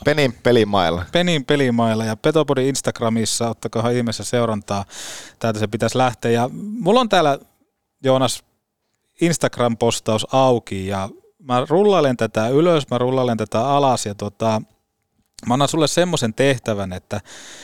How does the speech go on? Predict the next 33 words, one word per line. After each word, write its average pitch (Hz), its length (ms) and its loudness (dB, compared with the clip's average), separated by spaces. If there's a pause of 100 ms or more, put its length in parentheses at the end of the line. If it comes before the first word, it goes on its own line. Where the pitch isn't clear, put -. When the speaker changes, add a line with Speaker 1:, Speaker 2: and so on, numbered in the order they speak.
(140)
Speaker 2:
siinä 214 320 2
vaiheessa, 139 460 2
kun 120 180 -2
tuntuu, 131 960 2
niin 113 240 0
sitten 127 340 0
sanot 117 460 0
vaikka 110 720 -4 (440)
"Hepsan 123 500 0
saa" 110 640 0
ja 107 140 -8
pysähdy 110 580 -4
siihen, 123 760 2
niin 110 240 -2
tuota, 107 640 -6 (240)
arvotaan 139 460 0
täältä 151 240 0
voittaja, 143 520 2
niin 131 200 -2 (500)
ihan 175 240 2
omaan 165 340 4
tahtiin 165 400 2
ja 127 80 2
saat 135 260 -2
antaa 123 300 0
mennä, 127 420 0
niin 98 180 -8
katsotaan, 98 500 -4
kuka 110 240 -8
on 117 340 -2
onnellinen 135 580 2
pokkaa 127 520 0
Benin 156 560 0